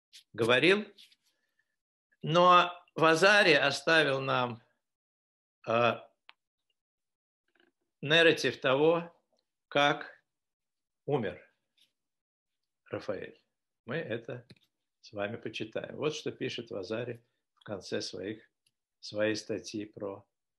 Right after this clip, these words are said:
в своих воспоминаниях, э, жизнеописаниях о Рафаэле.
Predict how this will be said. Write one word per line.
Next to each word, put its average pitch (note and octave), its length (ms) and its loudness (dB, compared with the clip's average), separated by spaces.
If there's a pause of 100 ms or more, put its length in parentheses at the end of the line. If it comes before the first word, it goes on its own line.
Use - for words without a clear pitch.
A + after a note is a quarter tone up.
(340)
в - 40 -20
своих G2+ 340 -12
воспоминаниях, F#2+ 880 -14
э, A2+ 720 -6
жизнеописаниях G#2 920 -10 (640)
о F#2+ 360 -4 (300)
Рафаэле. G2+ 540 -10